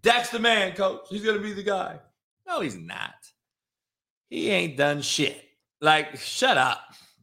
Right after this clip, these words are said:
All right. Um, that's, that's my philosophy. I would trade everybody. I would trade everybody. I wouldn't give up. I would give up all my first round picks. Take me, dog. Here,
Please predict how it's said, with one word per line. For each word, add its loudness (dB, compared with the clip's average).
All 10
right. 6
Um, 6
that's, 0
that's 2
my 2
philosophy. 2
I 6
would 2
trade 0
everybody. 0
I 4
would -2
trade -2
everybody. 0
I 2
wouldn't -4
give -4
up. 0
I 0
would 2
give 2
up 0
all 6
my 2
first -2
round -2
picks. -6
Take 0
me, -6
dog. 2
Here, -2